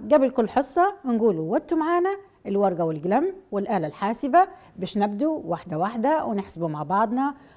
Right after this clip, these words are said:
ونمشوا مع بعضنا لغاية بإذن الله ما تفهموا الدرس.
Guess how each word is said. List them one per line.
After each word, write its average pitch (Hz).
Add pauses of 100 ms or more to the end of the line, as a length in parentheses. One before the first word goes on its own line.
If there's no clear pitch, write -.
(140)
ونمشوا 359
مع 202
بعضنا 185
لغاية 175
بإذن 170
الله 190 (120)
ما 190
تفهموا 202 (180)
الدرس. 170